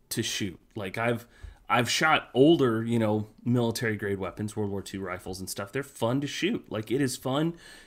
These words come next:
to sit at the range and put some, you know, just put some time in with friends and, and target shoot. That is,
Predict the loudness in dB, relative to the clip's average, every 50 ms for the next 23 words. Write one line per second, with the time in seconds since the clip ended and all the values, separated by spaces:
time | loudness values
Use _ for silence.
0 | -18 -8 -6 -2 -2 0 2 2 2 0 0 0 0 0 2 2 0 0 0 0
1 | -2 -2 -4 -6 -10 -14 _ -20 -20 -20 -20 _ _ _ _ _ _ _ -2 2
2 | 2 2 0 -2 -6 _ _ -20 _ _ _ _ _ _ _ _ -2 0 0 2
3 | 2 2 2 2 2 2 2 0 -2 -4 -6 -4 0 0 2 2 2 0 -2 -4
4 | -8 _ _ -20 _ _ _ _ _ _ _ _ _ _ -20 -20 -20 -20 -18 -12
5 | -10 -8 -4 -4 -4 -4 -4 -4 -4 -2 -2 0 0 -2 -2 0 0 0 2 2
6 | 2 0 -2 -2 0 0 2 2 2 2 0 0 0 0 0 0 -2 -4 -4 -4
7 | -2 0 0 0 -2 -2 -4 -6 -6 -4 -2 0 2 2 2 2 0 -4